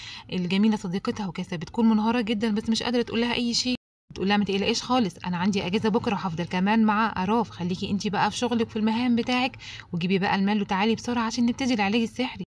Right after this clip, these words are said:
ولسه فيان متوتر جدا وبيقول لإحسان: "لو سمحتي ما تثقش في أي حد جديد والمشروع ده ضخم جدا وكمان لو حصل أي حاجة هتكون خسارة كبيرة لينا." إحسان بيقول له: "بس قول لي كده أنت رايح فين؟" قال له: "أنا عندي لقاء." قال له: "مع حد يعني كده؟"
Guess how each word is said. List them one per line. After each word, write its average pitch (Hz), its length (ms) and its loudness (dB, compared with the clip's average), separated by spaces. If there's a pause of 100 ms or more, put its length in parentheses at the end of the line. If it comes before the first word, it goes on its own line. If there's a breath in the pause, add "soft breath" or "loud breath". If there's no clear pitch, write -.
(160)
ولسه 294 260 2
فيان 277 240 4
متوتر 240 460 2
جدا 175 380 -2
وبيقول 202 260 0
لإحسان: 233 360 -2
"لو 190 100 0
سمحتي 208 340 -2
ما 190 60 -2
تثقش 220 380 -6 (360 loud breath)
في - 120 -2
أي 285 160 2
حد 277 200 0
جديد 214 420 -2
والمشروع 175 360 -2
ده 214 60 2
ضخم 214 280 0
جدا 196 540 0
وكمان 196 280 0
لو 202 80 2
حصل 220 300 -2
أي 226 200 0
حاجة 226 260 0
هتكون 240 220 -2
خسارة 285 300 0
كبيرة 220 380 0 (240 loud breath)
لينا." 214 300 4
إحسان - 300 0
بيقول 208 220 4
له: 208 60 4
"بس 180 200 -2
قول 233 140 4
لي 226 80 0
كده 240 160 0
أنت 214 120 -2
رايح 240 240 0
فين؟" 247 220 0
قال 175 140 -4
له: 175 60 -4
"أنا 175 80 -4
عندي 196 360 0
لقاء." 185 200 2
قال 170 180 -2
له: 165 80 -4
"مع 160 220 -6
حد 190 320 0
يعني 220 260 2
كده؟" 233 260 -2